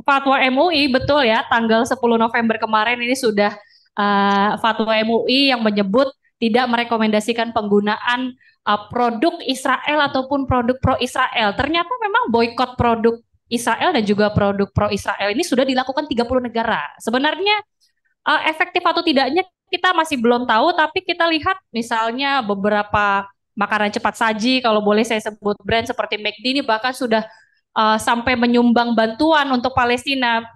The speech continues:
Sedikit banyaknya sedikit memberikan awareness lah. Kita harap, uh, ada solusi lain yang juga, uh, bisa efektif di samping dari aksi boikot yang merupakan bentuk solidaritas tadi. Uh, selanjutnya,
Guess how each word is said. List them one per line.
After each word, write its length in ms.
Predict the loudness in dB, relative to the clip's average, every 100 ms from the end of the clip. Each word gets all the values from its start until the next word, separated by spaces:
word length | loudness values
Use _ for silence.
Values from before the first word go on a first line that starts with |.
| _
Sedikit 400 | -8 -2 0 0
banyaknya 400 | 0 0 0 -2
sedikit 400 | -2 -2 -2 -2
memberikan 400 | 0 0 0 -2 0
awareness 500 | 2 2 -2 -4 -4 -4
lah. 180 | -6 -6
Kita 160 | -6 -4
harap, 340 | -2 -2 -4 -8 _ _ _ -2
uh, 240 | -2 0
ada 240 | 0 0 0
solusi 480 | 2 0 2 0
lain 320 | 2 2 0 -2
yang 140 | -4
juga, 400 | -2 0 2 0 -6 _ _ _ _ -2
uh, 140 | 0
bisa 160 | 0 0 -2
efektif 480 | -2 -4 -4 -4 -2
di 80 |
samping 480 | -2 -2 -2 -4 -2
dari 420 | 0 2 2 2 0 -2 -6
aksi 320 | -4 -2 0
boikot 420 | 0 0 -2 -4 -2
yang 80 |
merupakan 400 | -2 -2 -2 -4
bentuk 320 | -2 -2 -4 -6
solidaritas 720 | -4 -4 -2 -4 -4 -6 -6
tadi. 400 | -6 -6 -8 -14 _ _ _ _ _ -2
Uh, 240 | 2 2 2
selanjutnya, 720 | 2 4 2 2 2 0